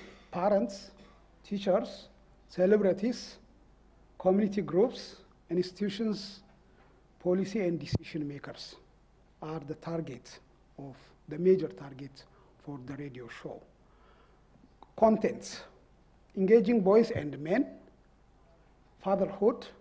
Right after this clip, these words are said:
parenting, child sexual abuse and exploitation, gender-based violence,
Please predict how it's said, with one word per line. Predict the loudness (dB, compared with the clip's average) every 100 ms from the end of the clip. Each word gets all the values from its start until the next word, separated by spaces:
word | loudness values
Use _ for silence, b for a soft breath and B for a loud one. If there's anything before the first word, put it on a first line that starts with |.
| _ _ _ _ _ _ -4
parenting, | 2 2 2 0 2 2 -2 -10 -16 _ _ _ _ _ _ -6
child | 0 0
sexual | 0 -6 -4 -6 -6
abuse | -6 -4 -2
and | -4 -4
exploitation, | -12 -10 -4 -2 -2 -4 -4 -4 -4 -10 -8
gender-based | 0 2 2 0 -4 -10 -10
violence, | -2 2 6 6 4 -4